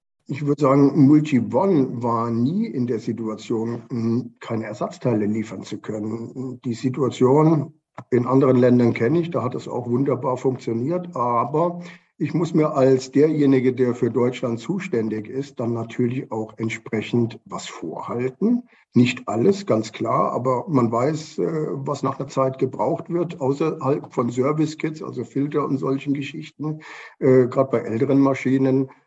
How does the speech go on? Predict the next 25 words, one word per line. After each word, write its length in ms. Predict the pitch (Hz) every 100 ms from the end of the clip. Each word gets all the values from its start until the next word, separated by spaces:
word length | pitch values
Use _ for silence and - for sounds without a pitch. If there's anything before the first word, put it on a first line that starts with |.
| -
Und 160 | 135 135
ansonsten 420 | 113 117 120 127
so 100 | 120
die 180 | 120 113
wichtigen 340 | 117 127 123
Dinge, 220 | 123 123
wo 40 | 120
man 60 | 113
sagt, 200 | 110 -
„Mein 220 | 110 110
Gott, 220 | 131 131
ja, 120 | 113
das 160 | 110 107
sind 200 | 113 107
Dinge, 340 | 120 127 120
die 180 | 117 113
gehen 260 | 131 127 120
halt 160 | 117
auch 140 | 120 110
mal 120 | 120
auf 160 | 117 120
einer 120 | 110
Baustelle 520 | 117 120 120 123 120
zu 180 | 110 113
Bruch.“ 420 | 135 202 208 -